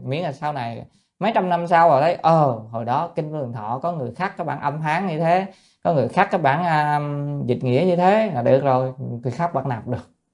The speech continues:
Nhưng mà bản chữ Hán phải chính xác. Đó, cho nên Thiện Trang nói nhiều khi, nhưng mà những người đó không có hiểu, cho nên họ không có tiếp thu, không có tiếp thu, cho nên là thật là đáng thương. Đó, mà cho nên nhiều khi mình á, mình làm, ê, sai,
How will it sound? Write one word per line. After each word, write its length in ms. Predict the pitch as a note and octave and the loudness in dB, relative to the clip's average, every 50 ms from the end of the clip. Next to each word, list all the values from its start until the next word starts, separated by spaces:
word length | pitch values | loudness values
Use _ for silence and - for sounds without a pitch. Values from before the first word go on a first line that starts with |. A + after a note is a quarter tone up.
| _ _ _ _ _ _ _ - | _ _ _ _ _ _ _ -2
Nhưng 200 | - D3 D#3+ E3 | 0 2 4 4
mà 120 | D#3+ C3+ B2 | 4 4 4
bản 240 | A#2+ A#2 A2+ C3+ D3+ | 2 0 -2 -2 0
chữ 100 | C3+ C3+ | 2 2
Hán 240 | D#3 C#3+ C#3 D#3+ E3+ E3 | 4 4 2 0 0 -4
phải 80 | C#3 | -6
chính 160 | - D3 C#3+ | -4 -6 -4
xác. 260 | - - D3 C#3+ D#3+ - - - D3+ - | 0 2 2 2 2 0 -6 -14 -10 -4
Đó, 160 | B2+ C#3+ E3 D#3 | -2 0 0 2
cho 80 | D3+ C#3 | 2 2
nên 180 | C#3 C3+ C3+ | 2 2 0
Thiện 160 | C3+ C3 A#2+ | 0 0 0
Trang 220 | B2 C3+ C3 C#3 C#3 | 2 2 2 2 2
nói 160 | D3 D#3 E3 | 0 0 0
nhiều 340 | D3 C3+ B2+ A#2+ A#2 A#2+ A#2 - | 0 0 0 0 0 -2 0 2
khi, 240 | C3+ C3 C3 C#3 - - - _ _ _ - | 2 4 4 2 -2 -6 -12 _ _ _ -4
nhưng 120 | B2+ C3 C3+ | 0 2 4
mà 80 | C3 | 4
những 160 | C3 C#3 E3 | 4 4 4
người 160 | F3 D3 C3 C3 | 6 8 8 8
đó 120 | D3 D#3+ E3 | 6 6 2
không 140 | F3+ D3+ D#3 | 0 -2 0
có 60 | F3 | 0
hiểu, 380 | D#3+ C3 A2+ A#2+ A3 C4+ G#3 G3+ D#3+ | 0 2 2 4 4 4 4 2 0
cho 60 | C#3 | -2
nên 140 | C#3 C3+ C3 | -2 -2 -2
họ 180 | B2 A#2 A2+ | -2 -2 -2
không 120 | B2+ C#3+ D#3 | -4 -4 -4
có 80 | E3 | -4
tiếp 200 | D#3+ - F#3 F3+ - | -2 -2 -2 2 4
thu, 320 | C#3+ C3+ C#3+ B2+ C#3 C#3 - _ _ _ _ _ _ - | 4 4 4 4 0 -6 -12 _ _ _ _ _ _ -6
không 120 | C3 C#3 | -4 -2
có 60 | D3+ D#3+ | -2 -2
tiếp 200 | D#3 D#3 D3 C3+ D3+ D#3 D3+ | -2 -2 -2 -2 -2 -2 2
thu, 240 | C#3+ C3+ C3 B2+ B2+ | 4 4 4 4 2
cho 80 | C3 B2+ | 0 0
nên 200 | B2+ B2 B2 A#2+ | 0 0 -2 -4
là 120 | A#2 A2 - | -6 -6 -6
thật 120 | B2+ B2 - | -6 -6 -4
là 60 | A#2 | -2
đáng 200 | A#2+ B2 D3 F#3 - | -2 -2 -2 -2 0
thương. 220 | C3+ C3 C3 C#3 C3+ - - - _ _ _ _ | 2 2 2 2 0 -4 -10 -14 _ _ _ _
Đó, 180 | - C3 C#3+ D3 A#2 A2 - | -2 -2 0 0 -2 -2 -2
mà 120 | B2 B2+ B2+ | 0 2 4
cho 60 | C#3+ | 4
nên 220 | C#3+ C#3+ C#3 C#3 C3+ | 4 4 4 4 4
nhiều 160 | B2+ A#2+ A#2 | 4 2 4
khi 360 | A#2+ C#3+ C#3 C#3+ C#3+ C#3+ - - - | 4 4 2 2 2 0 -4 -6 -4
mình 280 | D#3+ B2+ C3+ C3 B2+ A#2 | 0 2 4 4 4 4
á, 160 | A#2+ C3+ D3+ C#3+ | 2 2 0 0
mình 140 | B2+ A#2+ A#2+ | 0 2 2
làm, 320 | A#2+ A#2 A#2 A#2 A#2 A#2 - _ _ _ _ _ _ _ _ | 4 2 2 0 -4 -6 -10 _ _ _ _ _ _ _ _
ê, 340 | - C#3+ D3 D3+ D3+ - - - | -2 0 2 2 0 0 -4 -6
sai, 480 | - - E3+ D#3 E3+ F3+ E3+ E3 D#3+ | 0 4 6 8 8 8 6 6 4